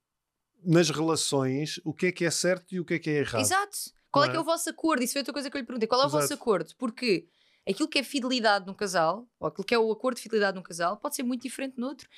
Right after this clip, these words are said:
Speaker 2: E mais agora que se fala cada vez mais e, e se desconstrói a monogamia, não
Speaker 1: Uhum.
Speaker 2: monogamia,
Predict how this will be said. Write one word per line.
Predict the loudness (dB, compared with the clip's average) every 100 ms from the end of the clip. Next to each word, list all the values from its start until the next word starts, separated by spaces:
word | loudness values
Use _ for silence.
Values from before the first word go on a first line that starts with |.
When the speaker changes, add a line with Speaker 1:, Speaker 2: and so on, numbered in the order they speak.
| -10
Speaker 2:
E | -2
mais | 2 2
agora | 4 2 2
que |
se | 0
fala | 2 2 2 -2 -10 _
cada | -2
vez | 0 0
mais | 4 2 2 -2
e, | -6 -6
e |
se | -8
desconstrói | -6 -2 -4 2 4 6
a | 4
monogamia, | 0 -2 -4 0 0
não | 2
Speaker 1:
Uhum. | 2
Speaker 2:
monogamia, | 0 -2 -4 -4